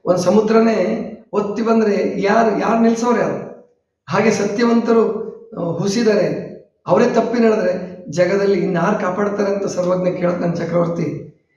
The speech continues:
ನಿಮ್ಮಂಥವರು ದೇಶಭಕ್ತಿಯ ಹೆಸರಿನಲ್ಲಿ ಎಷ್ಟು ಕೆಲಸ ಮಾಡಿದ್ದೀರಿ,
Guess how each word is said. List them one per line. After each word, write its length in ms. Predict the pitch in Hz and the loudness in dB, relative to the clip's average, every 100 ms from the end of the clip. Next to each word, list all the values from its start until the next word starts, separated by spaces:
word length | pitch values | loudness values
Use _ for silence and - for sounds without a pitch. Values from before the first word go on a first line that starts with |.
| _ _ 143 | _ _ 0
ನಿಮ್ಮಂಥವರು 920 | 151 170 170 160 147 202 233 - - - - _ 139 | 4 4 4 0 2 2 2 0 -8 -14 -20 _ -6
ದೇಶಭಕ್ತಿಯ 680 | 165 170 170 165 175 175 | -4 -2 -2 -4 0 2
ಹೆಸರಿನಲ್ಲಿ 560 | 170 151 147 175 175 165 | 2 0 -2 0 0 0
ಎಷ್ಟು 180 | - - | -2 -4
ಕೆಲಸ 200 | 170 185 | -2 -2
ಮಾಡಿದ್ದೀರಿ, 720 | 185 185 185 156 - - - | 0 -2 0 -2 -4 -8 -14